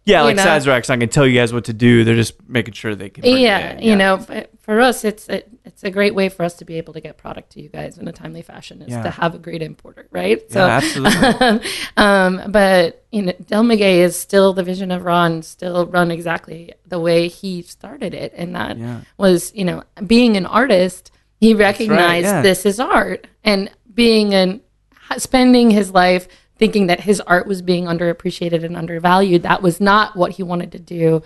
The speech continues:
Speaker 1: Yeah.
Speaker 2: to the artists that he was going to start working with in the world of mezcal. Um, and so that's something that we're very proud of, that, you know, we've al-, we're always paying our mezcaleros what they believe their art to be worth
Speaker 1: Yeah.
Speaker 2: and, you know, higher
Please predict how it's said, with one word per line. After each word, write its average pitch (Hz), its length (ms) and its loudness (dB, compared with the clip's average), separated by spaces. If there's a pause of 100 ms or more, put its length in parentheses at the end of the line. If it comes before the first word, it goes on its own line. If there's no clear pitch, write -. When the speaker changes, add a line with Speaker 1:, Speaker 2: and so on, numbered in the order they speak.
(100)
Speaker 1:
Yeah. 120 220 -2
Speaker 2:
to 107 120 0
the 185 160 0
artists 180 360 -2
that - 180 -16
he 185 220 -20
was 175 220 -16
going 170 260 -16
to 175 80 -20
start - 260 -10
working 165 340 -6
with 160 200 -12
in 165 80 -8
the 160 80 -10
world 160 240 -2
of 160 100 -10
mezcal. 156 500 -2 (600)
Um, 160 360 2
and 180 260 -2
so 180 280 2
that's 185 220 -4
something 202 340 2
that 160 160 -14
we're 180 80 -10
very 175 280 -10
proud 156 320 -4
of, 151 360 -12
that, 160 360 -8 (300)
you 170 80 0
know, 160 100 0
we've 170 180 -2
al-, 190 400 2
we're 185 360 -6
always 180 300 4
paying 170 580 -10 (100)
our 165 200 -10 (100)
mezcaleros 170 640 -6
what 165 200 0
they 180 160 4
believe 196 420 0
their 180 180 -8
art - 180 -4
to 185 100 -12
be 170 140 -12
worth 202 400 -16
Speaker 1:
Yeah. - 160 -8
Speaker 2:
and, 170 180 -4
you 180 100 -4
know, 160 300 -8 (160)
higher 175 600 2